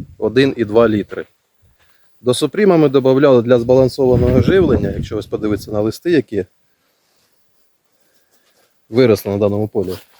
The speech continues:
на даній культурі. Ми добавляли добриво з лінійки Скудера. Це було Скудера Мульті в нормі один літр.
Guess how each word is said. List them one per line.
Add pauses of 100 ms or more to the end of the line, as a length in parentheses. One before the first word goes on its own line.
(180)
на
даній
культурі. (920)
Ми
добавляли
добриво
з
лінійки
Скудера. (1160)
Це
було
Скудера
Мульті
в
нормі
один
літр.